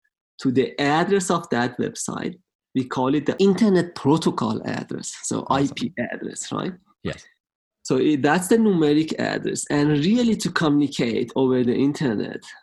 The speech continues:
Speaker 1: all you need are those <laughs> I P addresses. When you have the I P addresses,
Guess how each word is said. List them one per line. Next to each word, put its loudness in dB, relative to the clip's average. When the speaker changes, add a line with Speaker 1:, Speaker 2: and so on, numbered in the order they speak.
Speaker 1:
all 2
you 2
need 4
are 0
those 2
<laughs> -2
I -4
P 0
addresses. -4
When 2
you 0
have 0
the 0
I 0
P -2
addresses, -4